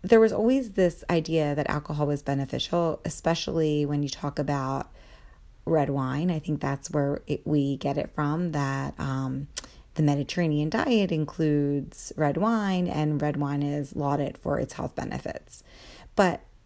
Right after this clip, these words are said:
it seems that there, it, that was only based off of one drink anyway, and excessive intake has been shown to cause harm and no longer is seen to provide that same benefit.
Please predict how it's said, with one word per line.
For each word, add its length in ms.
it 180
seems 520
that 500
there, 680
it, 180
that 200
was 140
only 300
based 320
off 120
of 160
one 180
drink 340
anyway, 540
and 560
excessive 540
intake 320
has 160
been 160
shown 360
to 180
cause 340
harm 560
and 520
no 140
longer 600
is 160
seen 240
to 100
provide 380
that 220
same 160
benefit. 440